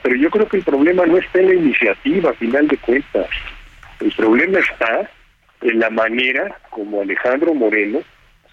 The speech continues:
hizo esto con el clarísimo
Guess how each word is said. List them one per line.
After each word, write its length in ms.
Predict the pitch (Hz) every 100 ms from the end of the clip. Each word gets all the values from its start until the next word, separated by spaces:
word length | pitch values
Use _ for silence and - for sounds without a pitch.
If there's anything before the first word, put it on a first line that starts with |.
| _ _ _ _
hizo 380 | 139 156 165 143
esto 400 | 123 - - 170 - _ _
con 280 | - 110 107
el 140 | 104
clarísimo 960 | - 123 120 120 131 160 - 202 175